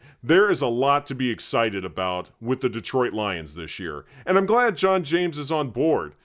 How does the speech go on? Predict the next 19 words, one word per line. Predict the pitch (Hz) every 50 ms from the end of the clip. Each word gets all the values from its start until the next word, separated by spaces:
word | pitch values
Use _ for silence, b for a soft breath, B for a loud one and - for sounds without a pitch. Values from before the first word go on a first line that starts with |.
| b b b b b 107
But | 101 147 151 147 143 143 - -
I | 143
really | 139 143 185 233 254 240 208
feel | - - 190 180 175
like | 165 147 127 123 120 101 101 98
this | 123 165 175 - - -
would | 151 151 147 143 143 131 123
have | 135 120 104
been | 92 123 120 113 104
better | 90 127 139 156 165 156
served | 147 - - 147 143 139 139 139 135 - 131
if | 107 - 117
he'd | 113 107
have | 104 98 90
done | - 127 135 147 151 147
this | 143 143 139 -
kind | - 151 143 131
of | 120 107
thing | - - 135 131 131 131 131 131 123